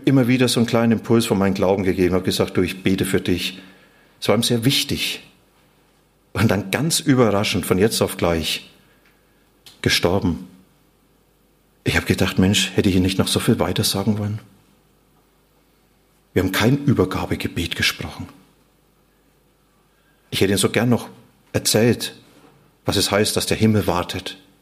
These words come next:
sodass er vielleicht noch mehr verstanden hat. Nee, war keine Gelegenheit. Ich habe ihn einfach Jesus überlassen können.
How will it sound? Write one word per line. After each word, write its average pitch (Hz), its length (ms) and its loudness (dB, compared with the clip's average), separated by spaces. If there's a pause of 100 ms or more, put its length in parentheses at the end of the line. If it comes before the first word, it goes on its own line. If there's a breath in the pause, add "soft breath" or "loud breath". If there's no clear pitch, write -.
(200)
sodass - 240 -4
er - 60 0
vielleicht 90 180 0
noch 104 100 0
mehr 92 180 4
verstanden 104 500 -2
hat. - 260 -10 (1900 soft breath)
Nee, 90 300 2 (240)
war - 180 -4
keine 95 240 0
Gelegenheit. 120 760 2 (1700)
Ich - 140 2
habe 82 100 2
ihn 80 60 2
einfach 82 260 -2
Jesus 117 260 2
überlassen 101 420 0
können. 107 240 -10